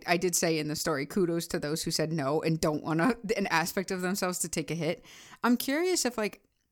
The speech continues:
so also with, like, replies that I got, s-, I, I feel like some people might have seen it as, like, an easy out to say, like, "Oh, like, I wanna increase one aspect of myself and decrease weight," 'cause, like, or, like, whatever.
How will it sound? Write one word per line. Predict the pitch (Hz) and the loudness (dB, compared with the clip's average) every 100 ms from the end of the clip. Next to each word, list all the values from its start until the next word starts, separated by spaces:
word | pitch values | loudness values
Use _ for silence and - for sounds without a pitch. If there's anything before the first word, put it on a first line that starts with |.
| _ _ _ 196 - - | _ _ _ -16 -14 -2
so | - 220 196 - - _ _ | 2 4 4 0 -8 _ _
also | 208 220 214 185 170 - _ _ _ _ - | 0 2 2 2 0 -2 _ _ _ _ -8
with, | 165 165 165 | -2 -2 0
like, | 151 165 | -2 -2
replies | 160 - 143 151 | -4 -2 -2 -2
that | 156 | -4
I | 135 | -2
got, | 131 131 - _ _ _ _ _ _ | 0 -2 -4 _ _ _ _ _ _
s-, | - - - - | -2 -2 -2 -2
I, | 165 - | 0 0
I | 165 | -4
feel | - 185 180 | 0 0 2
like | 165 160 - - _ _ _ _ _ _ | 0 0 -6 -20 _ _ _ _ _ _
some | - 180 175 | -2 0 2
people | 185 165 | 0 0
might | 165 160 | 0 2
have | 160 | 0
seen | 160 156 | 0 0
it | 156 | 0
as, | 165 160 | 0 0
like, | 156 | 0
an | 160 | -2
easy | 113 160 160 151 | -2 -2 0 2
out | 139 151 - | 2 0 -2
to | 175 | -4
say, | 156 156 143 | -2 -2 0
like, | 143 139 - | -2 -4 0
"Oh, | 175 160 | 2 4
like, | 160 151 | 2 2
I | 143 | 0
wanna | 151 151 | 0 -2
increase | - 160 - 156 160 - - _ - | -2 -4 -2 -2 0 -2 -4 _ -2
one | 175 170 | 0 2
aspect | 165 - 160 | 0 -2 -4
of | 165 | -4
myself | 160 156 156 156 | -2 -2 0 0
and | 170 147 | 0 -2
decrease | 160 - 156 156 | -4 -4 -4 -4
weight," | 139 139 139 - _ _ _ | -4 -4 -4 -8 _ _ _
'cause, | - 131 | -10 -8
like, | 131 - | -8 -6
or, | 165 151 | -6 -4
like, | 147 147 | -4 -2
whatever. | 156 143 127 147 | -2 0 0 -2